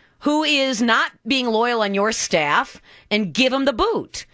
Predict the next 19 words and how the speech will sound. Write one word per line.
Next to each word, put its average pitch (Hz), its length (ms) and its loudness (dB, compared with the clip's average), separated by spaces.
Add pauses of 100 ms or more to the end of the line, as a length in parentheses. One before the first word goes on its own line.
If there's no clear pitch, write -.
(260)
And 247 140 0
whoever 403 320 2
that 381 180 0
is, 180 220 -2
if 170 80 -6
it's, 175 160 -10
and 220 460 -4
maybe 220 240 0
Priebus 311 440 -2
was 370 360 0
not, 190 260 0
not 220 240 0
being 214 220 -2
loyal 208 240 0
to 208 80 -4
them. 202 160 -4
I 269 100 2
don't 415 260 -2
know. 370 300 0